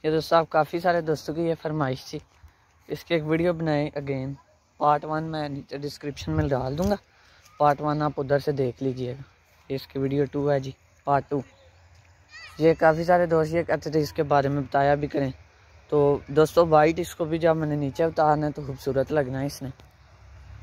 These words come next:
ये आगे बच्चे खड़े हैं, Search कर रहा है।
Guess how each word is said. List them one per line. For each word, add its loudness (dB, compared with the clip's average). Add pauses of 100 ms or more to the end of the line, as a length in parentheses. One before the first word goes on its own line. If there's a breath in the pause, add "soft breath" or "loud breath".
(320)
ये 2
आगे 2
बच्चे -2
खड़े -2
हैं, -6 (1600)
Search -10
कर -8
रहा -6
है। -10